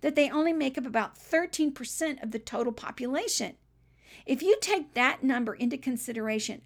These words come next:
of nearly four hundred whites shot by police officers in two thousand eighteen, compare that to two hundred nine black suspects in that same year, you have to say if the tables are turned in any direction,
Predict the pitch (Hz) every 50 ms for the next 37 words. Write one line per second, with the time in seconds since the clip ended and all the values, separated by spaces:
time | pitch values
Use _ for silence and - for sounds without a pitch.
0 | _ - - - - - - 233 254 294 294 285 277 247 220 - - - 311 349
1 | 427 359 370 349 285 262 240 233 226 208 214 226 226 220 - - - - - -
2 | - - - 240 226 - - - 214 202 208 - 240 226 220 226 214 - 226 180
3 | - 208 196 - - 202 208 254 - _ - 214 208 - - 277 269 285 262 240
4 | 220 240 - 190 220 208 - - 226 208 196 170 - - _ _ _ _ _ -
5 | - - _ - - 269 262 277 320 359 381 349 339 277 214 - - - 214 214
6 | - - 311 311 339 311 285 233 208 208 214 214 220 233 254 247 240 240 226 214
7 | 214 214 - - - 233 214 220 - - - 214 - - - - 214 202 - -
8 | - - 226 226 226 233 233 247 254 269 311 392 - _ - _ - - - -
9 | - - - 240 302 403 480 427 466 440 - 392 311 - - 370 339 339 302 302
10 | 285 - 240 - - - 349 427 381 302 247 247 - - 220 247 311 339 - -
11 | 381 415 370 359 381 339 330 330 330 294 311 311 294 294 311 311 - - 330 320
12 | 320 339